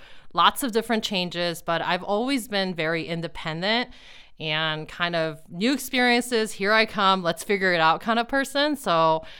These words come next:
I really took energy from that, and I loved just seeing different cities and being in the East Coast and meeting different people.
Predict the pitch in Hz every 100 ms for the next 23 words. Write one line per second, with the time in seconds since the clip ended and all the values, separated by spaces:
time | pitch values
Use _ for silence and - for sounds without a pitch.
0 | - - 180 208 254 285 233 214 208 202
1 | - 202 - 170 175 170 170 - 151 156
2 | 175 226 254 185 175 165 165 170 170 -
3 | - 170 160 - - 196 220 220 196 190
4 | 190 175 190 196 185 156 147 151 156 147
5 | 139 160 175 196 190 185 190 - 190 208
6 | 196 156 147 151 185 208 180 - 156 190
7 | 202 202 131 123 139